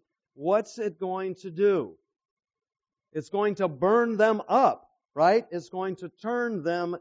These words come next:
into ashes. And so how long is hell? Until they're burned up. That's right. Do you see that?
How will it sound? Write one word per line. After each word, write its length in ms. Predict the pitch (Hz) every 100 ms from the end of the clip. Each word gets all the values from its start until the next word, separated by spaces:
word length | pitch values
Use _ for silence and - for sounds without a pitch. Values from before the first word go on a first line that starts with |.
| 165
into 500 | 175 170 160 185 175 _
ashes. 720 | 147 165 165 - 139 98 - _ _ _ _ _
And 180 | 170 175
so 380 | - 202 196 165
how 440 | - 208 240 247
long 760 | 233 202 247 226 147 156 180 175 _ -
is 240 | 180 170
hell? 580 | 156 202 247 180 98 - _ _ _ _ _ _ _ _ _ _ _ _ _ _ _ -
Until 380 | 180 185 226 247
they're 140 | 247
burned 360 | 233 254 262 262
up. 320 | 311 233 -
That's 300 | 175 214 -
right. 400 | 254 302 214 110 _ _ _ _ _ _ _ _ _ _ _ _ _ _ _ _
Do 80 | 151
you 120 | 185
see 280 | - 226 247
that? 380 | 247 254 294